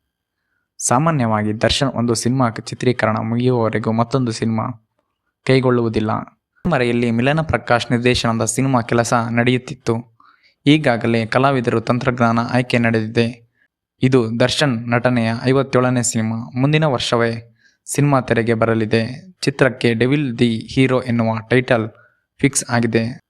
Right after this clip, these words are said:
ವೈಷ್ಣವ್ ಸ್ಟುಡಿಯೋದಲ್ಲಿ ಬ್ಯಾನರ್‌ನಲ್ಲಿ ದುಷ್ಯಂತ್ ಡೆವಿಲ್ ಸಿನಿಮಾ ನಿರ್ಮಾಣ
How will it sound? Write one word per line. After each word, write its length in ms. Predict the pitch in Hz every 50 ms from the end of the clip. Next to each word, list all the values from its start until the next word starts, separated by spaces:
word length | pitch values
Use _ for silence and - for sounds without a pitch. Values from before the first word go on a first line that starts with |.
| _ 131
ವೈಷ್ಣವ್ 600 | 131 135 131 - 156 147 135 120 110 - - -
ಸ್ಟುಡಿಯೋದಲ್ಲಿ 1080 | - - - 135 135 135 135 131 135 131 117 117 113 113 120 117 117 113 - _ _ _ _ _ _ _ _ _ _ _ _ _ -
ಬ್ಯಾನರ್‌ನಲ್ಲಿ 920 | 123 127 127 135 135 131 127 123 113 117 120 117 110 113 - - - _ _ 165 147 127
ದುಷ್ಯಂತ್ 560 | 127 117 - - - 147 143 131 117 - - - - _ _ _ _ _ _ _ _ _ - 127 120
ಡೆವಿಲ್ 240 | 120 127 135 135 131
ಸಿನಿಮಾ 400 | - - 123 120 120 117 113 113 120 127 151 202 226 - _ _ _ _ _ - -
ನಿರ್ಮಾಣ 440 | 127 123 123 127 131 131 131 127